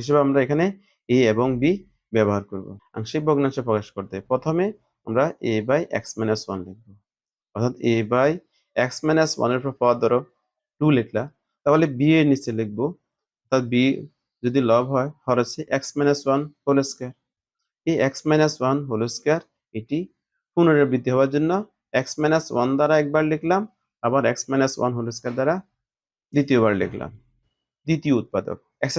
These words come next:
স্কয়ার প্লাস ওয়ান whole square। এই এক্স স্কয়ার প্লাস ওয়ান whole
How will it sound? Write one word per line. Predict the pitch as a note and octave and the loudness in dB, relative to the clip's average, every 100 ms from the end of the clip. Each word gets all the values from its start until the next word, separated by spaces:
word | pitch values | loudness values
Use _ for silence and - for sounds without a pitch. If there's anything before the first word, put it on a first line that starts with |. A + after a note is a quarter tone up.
| D3+ | -6
স্কয়ার | - D3 D3 | 0 0 2
প্লাস | C#3 D3 D3 A2+ | 2 0 0 -2
ওয়ান | A2+ B2 A#2 | -2 -2 -2
whole | A2 G2+ - | -2 -2 -4
square। | - F2+ _ _ _ _ _ D#3+ | -16 -20 _ _ _ _ _ -4
এই | - | -2
এক্স | D3+ F#3 F#3 | -4 -4 -8
স্কয়ার | - F3+ F3+ | 0 0 2
প্লাস | F3 E3+ C3+ | 0 0 0
ওয়ান | D3+ | 2
whole | C#3 | 2